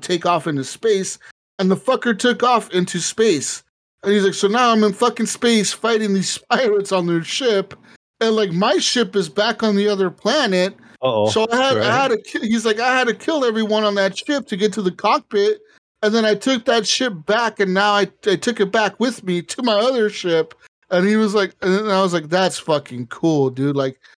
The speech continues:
Speaker 1: to think, like, random shit like that could happen, right? Like, you're just chilling, you walk onto a ship to try to see what's in there, and the fucker just takes off on you. That'd be wild.
Speaker 2: Mm-hmm.
Speaker 1: He also
Speaker 2: That would
Speaker 1: said
Speaker 2: be
Speaker 1: that you,
Speaker 2: interesting.
Speaker 1: he's also said that you can, like,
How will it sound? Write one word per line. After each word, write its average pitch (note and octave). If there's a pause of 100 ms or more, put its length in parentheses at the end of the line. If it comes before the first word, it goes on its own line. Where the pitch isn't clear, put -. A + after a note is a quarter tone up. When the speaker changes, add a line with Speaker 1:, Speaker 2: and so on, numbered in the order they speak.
(160)
Speaker 1:
to D#3+
think, G#3
like, E3+
random F#3
shit -
like D#3
that E3
could D3
happen, C#3+
right? C#3+
Like, C3+
you're D3
just D3 (120)
chilling, F3 (400)
you D3+
walk D#3+
onto D#3
a C3+
ship D#3
to C#3
try D3+
to C3+
see D3+
what's C3+
in E3+
there, F3 (340)
and D3
the C#3+
fucker F3
just D3
takes E3+
off D#3+
on F#3
you. F#3
That'd D#3+
be C3
wild. B2+ (380)
Speaker 2:
Mm-hmm. A#2
Speaker 1:
He F3+
also A#3+
Speaker 2:
That F#3+
would C3
Speaker 1:
said G#3
Speaker 2:
be E3+
Speaker 1:
that E3+
you, F3+
Speaker 2:
interesting. F#3 (240)
Speaker 1:
he's F#3+
also G#3
said G3
that D#3+
you D#3+
can, D#3+
like, D3